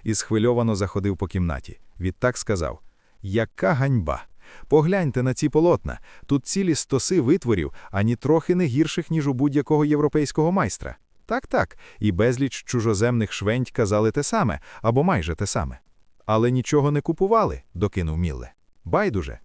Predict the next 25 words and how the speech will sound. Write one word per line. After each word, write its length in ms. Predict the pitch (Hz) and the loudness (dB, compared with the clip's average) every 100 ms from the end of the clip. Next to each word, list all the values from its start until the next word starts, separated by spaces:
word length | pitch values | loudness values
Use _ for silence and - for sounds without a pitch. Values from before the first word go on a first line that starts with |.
| - | -4
вони 320 | 92 113 113 | 2 4 2
так 200 | - 95 | 0 -4
казали, 500 | - 139 196 135 58 - - - | -2 0 2 0 -2 -14 -20 -2
і 120 | 104 | 2
головне, 380 | 98 101 98 107 | 4 4 4 0
що 180 | - 117 | -2 -2
це 140 | 143 | -2
правда. 420 | - 214 135 - - _ - - - | 0 0 0 -4 -12 _ -20 -20 -6
Поглянь 380 | - 170 220 180 | 0 2 2 2
но 80 | 123 | 2
лишень 340 | 120 - 127 | 2 2 0
на 80 | 117 | 0
свій 340 | 107 156 147 - - | 0 -2 -4 -4 -10
вечірній 600 | 87 110 - 170 143 135 | 0 0 2 0 2 2
благовіст. 600 | 123 135 139 147 - - - _ - | 2 2 2 0 -4 -10 -18 _ 0
Мені 220 | 101 127 | 2 4
за 120 | 110 | 4
нього 260 | 113 131 117 | 4 4 2
пропонували 580 | 117 110 110 110 123 127 | 2 2 4 4 4 2
п'ять 340 | 95 92 104 | 0 0 0
франків». 540 | - 196 165 - 69 - _ - - | 0 0 0 -4 -10 -16 _ -20 0
«Коли? 360 | 226 208 67 - _ _ _ | 4 4 2 -6 _ _ _
Хто? 340 | - - - - - _ - | -6 2 2 2 -18 _ -8
Де 240 | 113 226 | 2 2
він? 200 | 143 67 | 2 -4